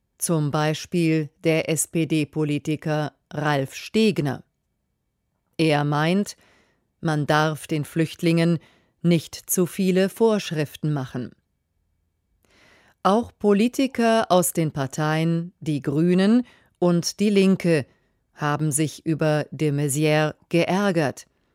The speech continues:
Sie haben gesagt, wer so über Flüchtlinge spricht, der will Stimmung gegen sie machen. Denn die meisten Flüchtlinge wollen ja Deutsch lernen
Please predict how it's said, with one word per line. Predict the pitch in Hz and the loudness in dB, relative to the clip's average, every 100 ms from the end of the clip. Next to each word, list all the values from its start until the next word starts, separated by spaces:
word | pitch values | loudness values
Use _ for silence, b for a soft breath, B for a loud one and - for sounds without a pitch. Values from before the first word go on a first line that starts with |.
| _ _ _ _ _ _ | _ _ _ _ _ _
Sie | - 135 156 143 | -8 -4 -2 -2
haben | 143 143 139 135 | -2 -2 -2 -4
gesagt, | 131 165 165 170 - - _ _ _ _ _ | -2 2 2 2 -4 -20 _ _ _ _ _
wer | 143 156 151 139 | -4 0 0 0
so | 127 180 240 156 - | 0 4 4 4 0
über | - 143 139 131 | -4 -2 -2 -4
Flüchtlinge | - 180 - 160 139 135 | 0 0 0 -4 -4 -6
spricht, | - 175 185 - - b b b b - | -2 0 0 -2 -18 b b b b -4
der | 175 185 180 | 2 4 4
will | 202 233 233 | 4 2 0
Stimmung | - 269 269 196 151 139 127 | -2 2 4 4 2 -2 -4
gegen | - 190 180 180 | 2 2 4 2
sie | 147 147 | 0 -2
machen. | 135 131 151 135 - _ _ _ _ _ _ _ _ _ - | -4 -6 -8 -10 -12 _ _ _ _ _ _ _ _ _ -4
Denn | 165 190 196 | 0 2 2
die | 185 196 | 2 2
meisten | 190 185 262 - - 254 | 2 2 0 -4 -2 -2
Flüchtlinge | - 226 208 - 196 190 185 b b b _ | 0 -2 -2 -2 0 2 0 b b b _
wollen | 143 180 208 185 156 131 | 2 4 6 4 2 0
ja | 147 135 131 | -2 -2 -2
Deutsch | 151 151 147 - | 0 0 -2 -2
lernen | 156 151 151 147 | 0 0 0 -2